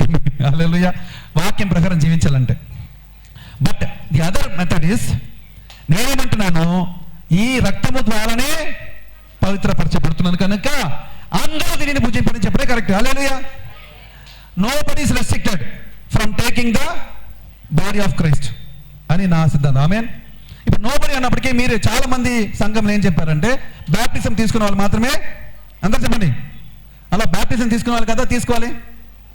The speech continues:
అంతే కదా మీ సిద్ధాంతం, సిద్ధాంతం? ఇది ఎవరు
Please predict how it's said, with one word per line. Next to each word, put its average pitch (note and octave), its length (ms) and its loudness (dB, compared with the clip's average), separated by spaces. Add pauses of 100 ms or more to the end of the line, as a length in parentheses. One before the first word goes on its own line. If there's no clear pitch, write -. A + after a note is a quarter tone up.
(500)
అంతే - 220 2
కదా B3 180 0
మీ A#3 140 0
సిద్ధాంతం, G3 420 2
సిద్ధాంతం? G3+ 320 0 (440)
ఇది F#3+ 160 0
ఎవరు A#3+ 140 0